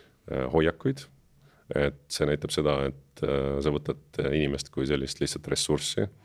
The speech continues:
Et, eh, kui ta on vait, on ju, ja on küll mul väga väärtuslik, on ju,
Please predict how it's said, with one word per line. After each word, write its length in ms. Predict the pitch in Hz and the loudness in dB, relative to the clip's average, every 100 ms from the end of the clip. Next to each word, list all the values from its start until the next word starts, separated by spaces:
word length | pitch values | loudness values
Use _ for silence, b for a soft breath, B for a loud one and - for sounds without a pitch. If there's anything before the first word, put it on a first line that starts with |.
| b b b | b b b
Et, 400 | - 69 - - | -2 -2 -2 -2
eh, 420 | 69 69 69 69 69 | 0 2 2 0 0
kui 140 | 80 | 2
ta 80 | 76 | 2
on 80 | 71 | 4
vait, 340 | 90 104 - | 2 2 -2
on 140 | 80 78 | 2 2
ju, 140 | 76 | 2
ja 180 | 73 71 | 2 0
on 420 | 71 71 69 76 | 0 0 0 2
küll 180 | 76 80 | 4 2
mul 180 | 71 73 | 2 2
väga 160 | 80 73 | 2 4
väärtuslik, 560 | 110 - 76 78 - 76 | 2 0 -4 -4 0 0
on 140 | 71 | 2
ju, 140 | 69 | 0